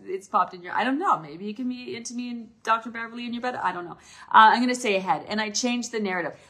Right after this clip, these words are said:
I love this. So, of course you don't wanna sign up again. Of course, even if you love the program, even if you love the community, even if you love me, even if you love whatever it is, you don't have to like the fact that you're still fucking trying to lose weight at this point. Like, you can be begrudging about that. You can be like, "Oh,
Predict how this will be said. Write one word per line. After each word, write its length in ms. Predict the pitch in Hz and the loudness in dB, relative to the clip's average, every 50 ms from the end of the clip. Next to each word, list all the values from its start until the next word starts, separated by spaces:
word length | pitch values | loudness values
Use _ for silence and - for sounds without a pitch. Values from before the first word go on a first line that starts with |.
| - - | 2 8
I 120 | - 277 | 10 10
love 340 | 294 302 302 320 330 277 254 | 10 10 6 6 6 4 0
this. 360 | 196 170 131 143 - - - - | -2 -2 -2 -2 -6 -10 -14 -14
So, 600 | - - 277 269 262 254 254 247 240 240 - - - | -8 -2 2 4 4 4 4 2 -2 -6 -10 -18 -20
of 100 | - _ | -20 _
course 320 | - - 359 370 370 370 370 | 2 4 6 6 6 4 2
you 60 | 311 | 2
don't 120 | 277 247 | 0 0
wanna 160 | 208 214 202 | 0 -2 -4
sign 240 | 202 - 202 185 175 | -4 -4 -6 -6 -6
up 140 | 160 160 - | -8 -12 -14
again. 340 | 170 - 147 - - - - - _ _ - | -14 -14 -12 -14 -14 -16 -20 -20 _ _ -10
Of 100 | 208 208 | -10 -10
course, 360 | - - 269 277 262 262 - - | -4 2 4 4 4 4 0 -2
even 240 | 254 269 262 302 320 | -4 -4 0 0 0
if 140 | 311 311 | 0 -2
you 80 | 285 262 | -6 -6
love 500 | 220 208 202 190 202 208 - - - - | 0 6 8 8 8 6 2 -6 -14 -6
the 120 | - 208 | -6 -6
program, 720 | 185 - - - - - 202 185 190 180 - 170 156 156 156 - | -6 -6 -14 -20 -8 -2 -2 0 0 -2 -4 -8 -10 -8 -8 -8
even 180 | 226 214 247 | -6 -4 -4
if 140 | 262 247 - | -4 -4 -6
you 80 | 233 208 | -10 -10
love 320 | 185 180 180 185 190 185 | 2 6 6 6 6 4
the 80 | - 185 | -6 -14
community, 560 | - - - 190 170 165 165 160 - 160 - - | -14 -14 -16 -14 -12 -12 -12 -12 -12 -14 -10 -8
even 140 | 202 208 233 | -6 -4 -4
if 120 | 254 247 254 | -6 -6 -8
you 120 | 254 240 | -12 -4
love 320 | 202 196 185 185 185 - | 2 2 2 2 0 -6
me, 180 | 160 151 - - | -14 -18 -18 -14
even 200 | - 208 220 240 | -10 -8 -4 -4
if 120 | 262 254 262 | -4 -4 -6
you 120 | 262 240 196 165 | -10 -12 -8 2
love 360 | 185 185 180 175 175 - - - - - - - _ _ | 6 6 6 6 4 -2 -10 -18 -20 -20 -20 -20 _ _
whatever 460 | 196 214 214 220 214 214 214 208 202 | 6 6 8 8 6 6 4 -2 -4
it 200 | 190 175 - - | -4 -6 -8 -10
is, 420 | 165 170 185 220 247 240 - - - _ | -8 -4 -4 -4 -4 -4 -6 -12 -14 _
you 180 | 208 214 240 | -4 -4 2
don't 160 | 226 262 269 | 4 4 4
have 180 | 247 294 302 302 | 4 4 2 2
to 100 | - 294 | 0 -6
like 580 | 269 208 185 180 175 175 180 190 185 - - - | -6 -6 -4 2 4 4 4 4 0 -6 -14 -12
the 80 | - 214 | -12 -12
fact 460 | 202 - - 180 170 165 170 - - | -12 -4 2 4 4 4 2 -2 -8
that 140 | 190 175 - | -12 -12 -10
you're 100 | 185 180 | -8 -8
still 320 | - - - 220 214 208 | -8 -6 -4 -4 -6 -6
fucking 580 | 208 - - - - - - - 240 220 214 208 | -6 -14 -2 2 2 2 2 0 -4 -4 -4 -6
trying 320 | - 208 208 185 180 185 | -6 -4 -4 -4 -4 -6
to 80 | 175 180 | -8 -10
lose 400 | 170 165 170 165 160 160 - - | -8 -8 -8 -8 -8 -10 -10 -10
weight 240 | 113 95 95 92 - - | -10 -10 -10 -10 -8 -8
at 160 | - - - | -8 -8 -8
this 180 | 143 131 - | -12 -12 -12
point. 320 | - - - - - - - | -14 -12 -12 -12 -12 -6 -6
Like, 160 | 180 190 196 | -6 -4 -4
you 120 | 208 233 | -8 -8
can 200 | 226 - 277 254 | -2 0 0 0
be 320 | 240 - - 202 185 196 208 | 0 -2 -6 -6 -4 -4 -6
begrudging 760 | 202 - 196 185 170 - - 156 147 - - 190 185 202 202 | -8 -8 -12 -12 -8 0 0 0 0 0 -4 -8 -8 -8 -8
about 440 | - - - 147 151 165 175 - | -10 -6 -6 -6 -6 -6 -8 -6
that. 300 | - 214 226 240 247 240 - | 0 4 4 4 4 4 -2
You 80 | 202 | -10
can 100 | - 196 | -12 -12
be 80 | 185 185 | -12 -10
like, 220 | 180 180 175 175 - | -10 -10 -10 -10 -14
"Oh, 220 | 175 175 180 165 | -16 -16 -16 -16